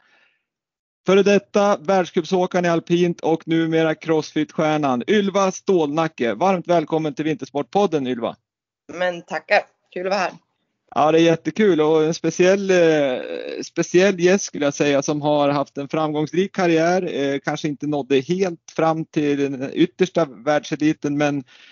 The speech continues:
Speaker 1: ja, mitt i karriären, kanske lite längre i mitten, så, så beslutar du helt plötsligt att sluta med alpint och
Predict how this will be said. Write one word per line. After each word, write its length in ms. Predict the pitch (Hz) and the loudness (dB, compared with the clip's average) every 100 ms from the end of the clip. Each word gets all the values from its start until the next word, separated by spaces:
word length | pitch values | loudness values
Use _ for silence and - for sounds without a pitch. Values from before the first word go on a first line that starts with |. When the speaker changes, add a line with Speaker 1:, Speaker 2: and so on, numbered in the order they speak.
| _ _ _ _ - | _ _ _ _ -8
Speaker 1:
ja, 200 | - 71 | -4 -2
mitt 420 | 143 170 202 _ | 0 2 0 _
i 40 | 170 | -2
karriären, 600 | 175 156 156 170 185 170 | 0 2 2 2 0 -2
kanske 400 | 160 147 151 143 | -6 -4 -2 -2
lite 760 | 143 156 147 - 165 156 139 | -2 -2 -2 0 2 2 0
längre 420 | 127 123 143 143 | -4 -4 -2 -2
i 40 | 139 | -4
mitten, 440 | 139 139 - 131 | -6 -8 -6 -6
så, 300 | 123 135 - | -4 -6 -4
så 340 | - 135 127 123 | -4 0 2 0
beslutar 600 | 113 135 143 135 - 127 | -4 -4 -4 -4 0 0
du 200 | 120 131 | 0 -2
helt 180 | 123 | -4
plötsligt 440 | - 123 - 120 - | -2 -4 -4 -12 -10
att 480 | - 113 117 - - | -8 -4 -4 -4 -12
sluta 500 | - 147 113 - 196 | -8 -6 -4 -2 -2
med 240 | 185 139 131 | 0 0 0
alpint 520 | 123 120 123 117 110 | -2 -4 -6 -6 -6
och 320 | 117 120 - | -4 -2 -4